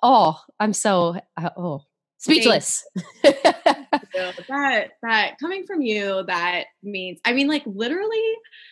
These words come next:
Speaker 2: when I say, like, you have been such,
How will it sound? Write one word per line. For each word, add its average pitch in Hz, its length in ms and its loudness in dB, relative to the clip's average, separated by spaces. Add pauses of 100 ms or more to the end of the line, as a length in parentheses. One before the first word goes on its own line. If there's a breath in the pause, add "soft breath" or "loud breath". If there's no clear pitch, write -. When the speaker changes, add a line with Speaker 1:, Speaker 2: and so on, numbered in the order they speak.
(160 soft breath)
Speaker 2:
when 240 220 -2
I 277 180 0
say, 220 720 -2 (100)
like, 180 480 -4 (200)
you 208 280 -6
have 220 240 -10
been 190 400 -4 (120)
such, 190 320 -10